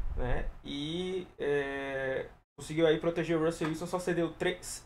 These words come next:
três sacks o ano inteiro. Dois no mesmo jogo lá contra os Cowboys, inclusive contra o Aldon Smith, que por enquanto <laughs> tá em Seattle ainda, até que a justiça impeça, mas de momento ele ainda tá por lá.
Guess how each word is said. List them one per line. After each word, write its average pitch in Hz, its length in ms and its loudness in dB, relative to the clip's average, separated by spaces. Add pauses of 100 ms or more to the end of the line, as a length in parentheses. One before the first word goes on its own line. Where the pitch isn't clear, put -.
três 185 220 2
sacks 160 340 4
o 160 120 0
ano 165 100 2
inteiro. 151 400 -2 (720)
Dois 156 500 2 (220)
no 147 140 -6
mesmo 165 320 2
jogo 156 300 2
lá 139 120 4
contra 151 240 -6
os - 140 8
Cowboys, - 520 10 (120)
inclusive 151 580 -4 (760)
contra 156 300 4
o 143 100 10
Aldon 147 260 8
Smith, 143 460 -4 (200)
que 143 300 -4
por - 180 0
enquanto 175 580 2 (160)
<laughs> - 180 -20
tá 151 140 4
em 160 60 2
Seattle 147 440 8
ainda, 147 280 0
até 143 200 0
que 147 380 -4 (800)
a 135 120 8
justiça 143 420 8
impeça, 143 540 2 (220)
mas 131 760 -2 (600)
de - 80 -20
momento 135 320 -2
ele 139 120 -2
ainda 131 180 -2
tá 131 160 2
por 139 220 -8
lá. 139 280 2